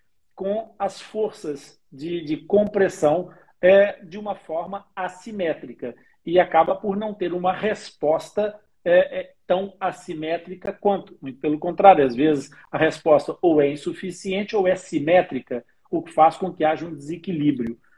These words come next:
Quando nós falamos desse desequilíbrio, nós estamos a falar essencialmente do seguinte: os dentes, para ficarem numa posição orto,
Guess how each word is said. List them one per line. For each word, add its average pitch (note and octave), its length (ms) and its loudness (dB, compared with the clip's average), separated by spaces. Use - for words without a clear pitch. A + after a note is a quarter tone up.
Quando A3 160 0
nós B3+ 160 6
falamos A#3 320 -4
desse G3+ 300 -8
desequilíbrio, E3+ 720 -6
nós F3 100 -2
estamos G3 220 -2
a F#3+ 80 2
falar F3 320 2
essencialmente E3+ 640 -8
do D#3+ 100 -16
seguinte: - 600 -18
os F#3 160 4
dentes, A#3+ 320 0
para - 220 0
ficarem D3+ 500 4
numa E3 240 -6
posição D3+ 960 -4
orto, D3+ 580 -2